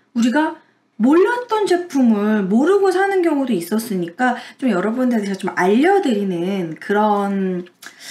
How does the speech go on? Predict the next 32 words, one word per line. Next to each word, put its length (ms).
목적으로 1000
이제 140
한번 260
소개를 400
해드리도록 420
하겠습니다. 580
뭐 100
일단은 600
여러분들 540
뭐 140
일본 360
제품은 420
딱 280
티가 420
나는 220
게 100
있죠. 840
그 400
이름이 480
일본어라던가 1120
뭐 200
자동차, 760
혼다, 680
도요타, 500
렉서스 420
이런 200
건 140
일본 260
제품이니까 480
당연히 400
아실 400
거고 560